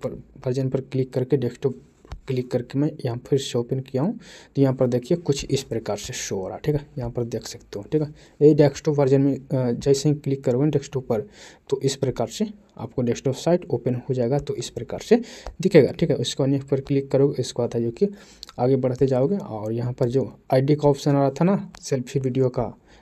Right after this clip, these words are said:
तो वो आईडी में बदल गया है। यहाँ पर देख सकते हो आईडी प्रूफ सबमिट करने के लिए बोल रहा है। ठीक है, तो यहाँ पर आपके पास अगर कोई भी आईडी प्रूफ नहीं है,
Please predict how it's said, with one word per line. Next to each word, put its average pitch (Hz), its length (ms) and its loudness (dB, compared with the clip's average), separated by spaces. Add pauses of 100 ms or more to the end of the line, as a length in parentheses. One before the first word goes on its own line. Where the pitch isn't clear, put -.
तो 139 80 -4
वो 156 120 6
आईडी 135 300 4
में 139 100 4
बदल 120 240 2
गया 104 160 0
है। 104 80 -4
यहाँ 104 140 -8
पर 110 100 -10
देख - 180 -6
सकते 131 320 -4
हो 123 120 -2
आईडी 127 200 2
प्रूफ 139 240 0
सबमिट 131 320 -6
करने 127 240 -2
के 123 140 -8
लिए 120 100 0
बोल 107 200 -4
रहा 101 80 -8
है। 107 60 -12
ठीक 170 140 2
है, - 160 0 (500)
तो 147 340 6
यहाँ 151 220 6
पर 165 140 4
आपके 127 400 -2
पास 147 300 0
अगर 135 160 0
कोई 139 260 4
भी 139 140 0
आईडी 131 300 0
प्रूफ 139 280 0
नहीं 135 220 2
है, 214 80 -2